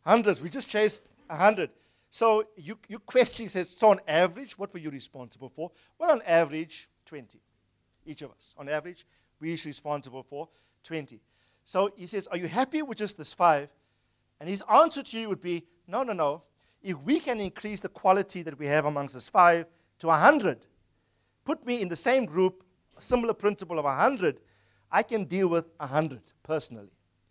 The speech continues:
But previously, they could only deal with twenty. Listen carefully. Personal effectiveness becomes amplified to a level far greater than would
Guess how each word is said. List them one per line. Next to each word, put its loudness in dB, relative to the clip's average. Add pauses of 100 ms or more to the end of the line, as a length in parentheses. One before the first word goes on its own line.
(500)
But -20
previously, -4
they -6
could -10
only -8
deal -8
with -2 (880)
twenty. -10 (800)
Listen -8
carefully. -4 (120)
Personal -4
effectiveness -12
becomes -14
amplified -12 (1300)
to -4
a 2
level 0
far 0
greater -4 (720)
than -10
would -6